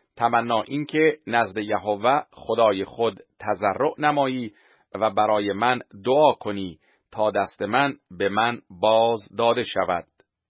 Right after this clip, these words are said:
پس مرد خدا نزد خداوند تضرع نمود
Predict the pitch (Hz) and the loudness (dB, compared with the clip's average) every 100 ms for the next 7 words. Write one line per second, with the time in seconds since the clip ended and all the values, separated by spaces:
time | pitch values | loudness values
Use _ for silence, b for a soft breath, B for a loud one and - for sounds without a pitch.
0 | _ _ _ _ _ _ _ _ 101 98 | _ _ _ _ _ _ _ _ -8 -6
1 | 113 110 104 - 107 117 117 113 104 104 | -2 0 -2 -4 0 2 2 0 -4 -8
2 | - 104 101 110 107 101 92 98 110 160 | -6 -4 0 0 -2 -6 -4 -2 0 0
3 | 165 160 156 | 0 0 -2